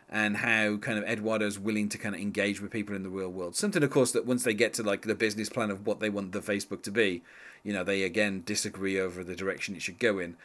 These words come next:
Um, and, you know, the direction Eduardo wants to take it in is, is what he's comfortable with, and obviously Mark is more <laughs> comfortable in, you know,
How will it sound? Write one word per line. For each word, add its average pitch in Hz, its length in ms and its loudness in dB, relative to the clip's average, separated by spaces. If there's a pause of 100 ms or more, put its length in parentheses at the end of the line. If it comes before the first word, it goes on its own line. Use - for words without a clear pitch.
(340)
Um, 95 320 -4
and, 113 300 0
you 113 80 -2
know, 98 100 -2
the 98 100 -6
direction 120 420 6
Eduardo 110 400 4
wants 98 200 -4
to 95 40 -10
take 95 260 -4
it 80 80 -6
in 98 160 -4
is, 98 320 -4
is 98 160 -8
what 101 200 -2
he's 117 160 0
comfortable 92 420 -4
with, 92 240 -4
and 95 80 -6
obviously 92 280 -6
Mark 95 300 -4
is 92 120 -10
more 95 160 -4
<laughs> - 120 -4
comfortable 127 460 2
in, 101 220 0 (240)
you 107 100 0
know, 87 160 -4